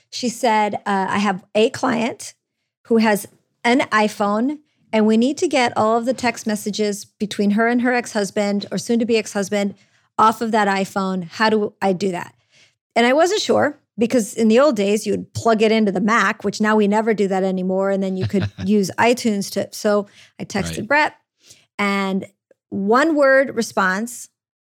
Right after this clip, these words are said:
Speaker 1: I Maze, I M A Z E, and then the long response of why this
Speaker 2: Yeah.
Speaker 1: tool is so cool. So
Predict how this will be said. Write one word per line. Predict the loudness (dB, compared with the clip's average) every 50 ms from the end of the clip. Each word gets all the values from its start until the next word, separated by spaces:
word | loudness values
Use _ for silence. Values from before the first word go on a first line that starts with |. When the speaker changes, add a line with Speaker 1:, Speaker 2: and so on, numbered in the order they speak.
| _ 0
Speaker 1:
I | 2 4 4 4 4 2 0 0 -2 -8 _ _ _ _ 0
Maze, | 2 4 4 4 4 2 2 0 -2 -4 -6 -4 0
I | 2 2 2 2 2 0 -2 -2
M | -2 -2 0 0
A | 2 0 0
Z | 0 -2 -4 -2 0
E, | 0 0 0 -2 0 2
and | 4 4 6
then | 6 6 6 6 6 6 4 2 2 -2 _ _ _ _ _ 2
the | 2 4
long | 4 4 4 4 4 2
response | 2 0 0 0 -2 -2 -2 -4 -4 -2
of | -2 -2 -2 -4 -8 -10 -4
why | 0 2 2 4
this | 2 2 -2
Speaker 2:
Yeah. | -2
Speaker 1:
tool | -2 -2 -2
is | -2
so | -2 -2 -2
cool. | 0 0 0 0 0
So | 2 2 2 2